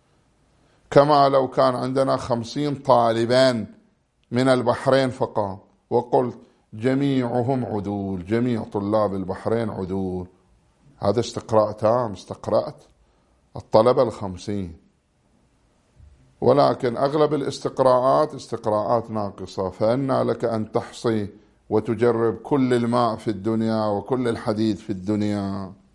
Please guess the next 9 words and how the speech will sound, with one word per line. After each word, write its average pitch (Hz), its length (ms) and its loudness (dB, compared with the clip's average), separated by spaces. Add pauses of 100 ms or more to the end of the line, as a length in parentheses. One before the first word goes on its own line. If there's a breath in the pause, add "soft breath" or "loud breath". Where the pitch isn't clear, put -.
(1800 loud breath)
طبعًا 160 360 4
يقولون 143 520 0
الاستقراء 117 760 2
الذي 117 420 -2
هو 113 240 0
حجة 131 680 0
هو 139 160 0
الاستقراء 135 760 2
التام 127 720 4